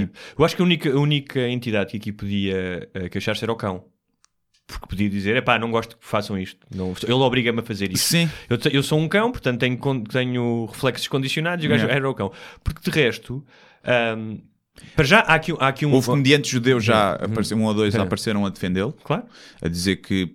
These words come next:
Speaker 2: podem não ter gostado daquilo,
Speaker 1: Hum.
Speaker 2: mas é coisa.
Speaker 1: Mas tem todo o direito.
Speaker 2: E que
Speaker 1: Ainda para mais quando tu dizes, claramente se percebe a intenção cómica, nem sequer, nem sequer é uma, não, nem sequer é, ahm, passar ideologia escondida de comédia, como pode haver alguém que faça isso.
Speaker 2: Sim.
Speaker 1: Sim.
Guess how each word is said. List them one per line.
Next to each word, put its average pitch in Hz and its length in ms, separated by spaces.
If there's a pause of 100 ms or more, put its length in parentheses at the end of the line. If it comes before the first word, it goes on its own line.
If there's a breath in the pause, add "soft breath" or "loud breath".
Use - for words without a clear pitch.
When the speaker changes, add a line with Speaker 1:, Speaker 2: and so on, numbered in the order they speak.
Speaker 2:
podem 107 220
não 107 100
ter 104 120
gostado 98 300
daquilo, 101 320
Speaker 1:
Hum. 101 120
Speaker 2:
mas 90 300
é 82 260
coisa. 107 200
Speaker 1:
Mas 143 100
tem 151 100
todo 160 160
o 160 60
direito. 156 440
Speaker 2:
E 110 140
que 123 420
Speaker 1:
Ainda 185 160
para 175 140
mais 127 160
quando 151 220
tu 131 120
dizes, 117 380 (240 loud breath)
claramente 123 540
se - 80
percebe 107 360
a 110 60
intenção 104 720
cómica, 113 720 (420 loud breath)
nem 160 160
sequer, 170 300
nem 202 120
sequer 180 280
é - 20
uma, 160 160 (340)
não, 147 180
nem 160 160
sequer 151 300
é, 107 340 (340 soft breath)
ahm, 98 720 (380)
passar 160 320
ideologia 143 600
escondida 135 440
de 117 100
comédia, 92 440
como 107 200
pode 120 180
haver 120 140
alguém 120 220
que - 60
faça 117 260
isso. 92 160
Speaker 2:
Sim. 135 180
Speaker 1:
Sim. 107 260